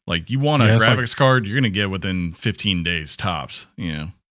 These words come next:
Speaker 2: And at not, like, scalping crazy prices.
Speaker 1: Yeah. Um,
Speaker 2: Still, still a little more than normal, but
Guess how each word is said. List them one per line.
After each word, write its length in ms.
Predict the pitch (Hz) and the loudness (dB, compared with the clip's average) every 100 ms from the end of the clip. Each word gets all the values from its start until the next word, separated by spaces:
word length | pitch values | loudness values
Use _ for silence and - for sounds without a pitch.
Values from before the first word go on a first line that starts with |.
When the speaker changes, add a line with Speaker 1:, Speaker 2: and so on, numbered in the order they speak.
| - | -2
Speaker 2:
And 180 | 131 139 | 2 4
at 160 | 139 | 4
not, 260 | 123 139 117 | 4 2 2
like, 220 | 120 107 | 0 0
scalping 420 | - 131 127 131 | 0 2 2 2
crazy 380 | 113 127 127 110 | 0 2 2 0
prices. 560 | 107 123 120 90 - - - | -2 -2 -2 -6 -14 -14 -6
Speaker 1:
Yeah. 320 | 101 80 78 _ _ _ _ _ - | -4 -4 -8 _ _ _ _ _ -8
Um, 360 | 95 90 85 85 | -6 -4 -4 -4
Speaker 2:
Still, 300 | 175 175 117 | -2 -2 -4
still 160 | - | -4
a 80 | 175 | 0
little 160 | 175 165 | 2 2
more 260 | 147 156 | 2 4
than 160 | 151 143 | 2 2
normal, 320 | 135 147 151 | 2 2 2
but 220 | 131 117 | 0 -2